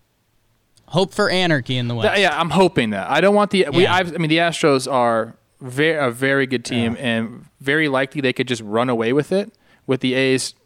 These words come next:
Speaker 2: chasing them, just like what happened last year. But Angels, Rangers, much, much improved over last year.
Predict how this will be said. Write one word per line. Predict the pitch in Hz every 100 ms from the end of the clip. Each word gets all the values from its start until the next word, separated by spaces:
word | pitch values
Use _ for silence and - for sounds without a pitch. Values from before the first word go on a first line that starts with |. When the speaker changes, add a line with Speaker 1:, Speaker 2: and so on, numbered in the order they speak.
| _
Speaker 2:
chasing | - 139 135 139
them, | 135
just | 123 131 -
like | 131
what | 131
happened | 135 143 135
last | 113 -
year. | 107 98 _
But | - 180 113 - _ _ _ _ _ _ _ _ _ _ _ _
Angels, | 156 170 160 165 165 143
Rangers, | 143 143 139 135 117
much, | 120 131 156 135 - - -
much | 135 123 -
improved | 104 101 85 - - -
over | 120 107
last | - - -
year. | 156